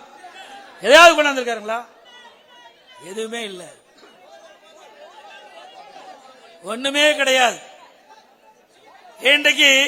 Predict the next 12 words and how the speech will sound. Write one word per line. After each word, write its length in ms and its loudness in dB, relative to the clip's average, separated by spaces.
இந்த 140 -6
மூணு 220 2
ஆண்டு 200 6
கால 280 4
ஆட்சியில 360 4
திமுக 360 -6
அரசாங்கம் 560 4
மூன்று 320 0
லட்சம் 260 0
கோடி 160 6
கடன் 260 0
வாங்கியிருக்குது. 420 -4